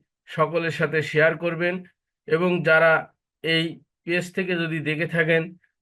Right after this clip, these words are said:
তাহলে যারা পেজটি শেয়ার, আহ, ফলো করেন নাই, তারা ফলো করবেন। যারা YouTube থেকে দেখছেন, তারা YouTube চ্যানেলটি সাবস্ক্রাইব করবেন, লাইক, কমেন্ট করবেন। আশা করি আপনাদের জন্য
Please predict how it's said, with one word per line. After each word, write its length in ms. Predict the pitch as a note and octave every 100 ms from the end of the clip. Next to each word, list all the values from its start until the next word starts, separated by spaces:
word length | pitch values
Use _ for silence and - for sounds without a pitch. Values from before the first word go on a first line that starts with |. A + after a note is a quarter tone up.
| -
তাহলে 260 | D#3 D#3+
যারা 220 | D#3 E3
পেজটি 440 | D#3+ E3 D#3+ - D#3
শেয়ার, 500 | - D#3 D#3+ D#3 C3+
আহ, 320 | D3+ D3 C3+
ফলো 280 | - D#3+ E3+
করেন 260 | E3 D#3+
নাই, 140 | D#3 D3+
তারা 240 | D3+ D3+
ফলো 320 | D3 D#3 D#3+
করবেন। 460 | D3+ D#3 D3 D#3 D3+ _ _ _ _ - A#2+
যারা 560 | D#3+ E3 D#3+ C#3+ - _ _
YouTube 440 | E3 G#3 A3 A#3 -
থেকে 300 | F#3+ F3+ F3
দেখছেন, 600 | D#3 D3+ - D#3+ D3 D3 _ _ -
তারা 360 | D3 D3+ D3 D3
YouTube 360 | E3+ D#3 D#3 D3+
চ্যানেলটি 720 | D3+ D3+ D#3 D3 D3+ C#3+ - _ _
সাবস্ক্রাইব 720 | - D3+ D3 - E3 D3+ D3 -
করবেন, 500 | D3 C#3 C#3 C3+ C3+ _ _
লাইক, 440 | B2+ C#3+ C#3+ C3+ C3+
কমেন্ট 420 | C#3 C#3 C3+ B2
করবেন। 440 | C3+ B2+ B2+ B2 A#2+ _ _ _ _
আশা 280 | - B2+ D#3+
করি 460 | D3+ D3 D3+ D3+ D3 _ -
আপনাদের 500 | C3+ C#3 C3+ C3+ A#2+
জন্য 520 | C#3 C#3 C3+ C3+ C3